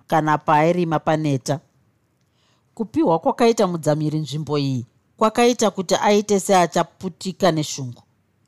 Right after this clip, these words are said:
Kupedza kwavakaita kugovera mudzamiri nzvimbo yougaro, vakaparadzana, mumwe nomumwe oenda kumba kwake. Chinyama akaenda naChirozva, sezvo iriyo yaiva nzira yaiva yepedyo yokuenda kumba kwake.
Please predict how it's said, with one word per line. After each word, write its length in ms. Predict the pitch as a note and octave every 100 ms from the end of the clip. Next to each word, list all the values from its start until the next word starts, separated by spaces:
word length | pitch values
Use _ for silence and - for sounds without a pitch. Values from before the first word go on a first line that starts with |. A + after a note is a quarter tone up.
| _ _ _ _
Kupedza 540 | - G#3+ B3 C4 F#3+
kwavakaita 720 | F3+ A#3+ A3 G#3+ A3+ G#3+ G#3 G3
kugovera 520 | G3+ D#3+ C#3 D3 C#3+
mudzamiri 540 | D3 C#3+ C#3+ C#3+ D3
nzvimbo 400 | C#3+ C3 C#3+ C#3
yougaro, 580 | C#3+ D#3+ F#3 D3+ B2+ B2 - _ _
vakaparadzana, 1000 | E3 F3 G3 A3 G#3+ E3 D3 C#3 C#3+ C#3+ -
mumwe 260 | D3 D3+
nomumwe 380 | D3 D3+ F3+ F#3+
oenda 280 | E3+ E3 D3+
kumba 260 | D#3 C#3+ C3+
kwake. 420 | D3 C3+ - C#3 _ _ _ _ _ _ _ _
Chinyama 520 | - G3 F#3+ F3 F3+ F3+
akaenda 480 | - G#3 G#3+ G3+
naChirozva, 760 | E3+ D#3+ - E3+ D#3 C#3+ C#3+ C#3+ - _
sezvo 440 | _ - F#3+ D3 E3
iriyo 380 | G#3 A3+ A3 G3
yaiva 360 | F3+ F#3 G3+
nzira 380 | G3 C3+ E3 F#3+
yaiva 420 | F3 D#3+ E3 F#3
yepedyo 580 | F#3 F3 F#3 F#3 E3 C#3
yokuenda 460 | C3 C3 F#3 E3+ D3
kumba 260 | D3+ D#3
kwake. 440 | D3+ D#3+ D#3 E3